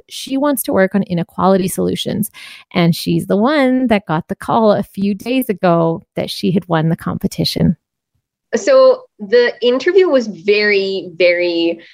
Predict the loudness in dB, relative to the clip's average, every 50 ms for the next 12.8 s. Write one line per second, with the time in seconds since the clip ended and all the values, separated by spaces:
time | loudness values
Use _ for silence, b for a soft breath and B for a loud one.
0 | B B _ _ -4 -2 -2 -2 -2 -4 -6 -6 -10 -12 -14 -14 -14 -16 -18 _
1 | _ _ 0 0 2 2 2 0 0 -2 -4 -4 -2 0 0 2 2 2 2 2
2 | 2 2 0 -2 -4 -4 -6 -6 -4 -2 -2 0 0 0 0 0 -2 0 0 0
3 | 2 2 0 0 -2 -2 0 0 2 2 0 0 -2 -2 -2 -2 -2 -2 -2 -2
4 | 0 2 2 2 0 0 -2 -2 0 0 -2 -2 -4 -6 -6 -4 -2 0 0 2
5 | 2 2 2 2 2 2 2 0 0 -2 -2 -2 -2 -2 -2 -2 0 0 0 -2
6 | -4 -4 -2 -2 0 -2 -2 -2 -4 -4 -4 -4 -4 -6 -10 _ -4 -4 -2 0
7 | 0 -2 -2 -2 -6 -12 -12 -10 -6 -2 0 2 2 2 2 2 2 2 0 -2
8 | B B B B _ -2 -2 -2 -2 -2 -4 -6 -6 -2 2 2 2 4 4 4
9 | 4 4 2 2 0 -2 -2 -6 -6 -2 0 2 2 2 0 -2 _ -12 -14 -10
10 | -4 0 2 2 4 4 4 2 2 2 0 -2 -6 _ _ _ _ _ _ _
11 | -6 -4 -4 -4 -2 0 0 0 0 0 2 2 2 2 2 0 0 0 0 2
12 | 2 2 2 0 0 -2 -2 -2 -2 -4 -6 -4 -2 -2 -2 -2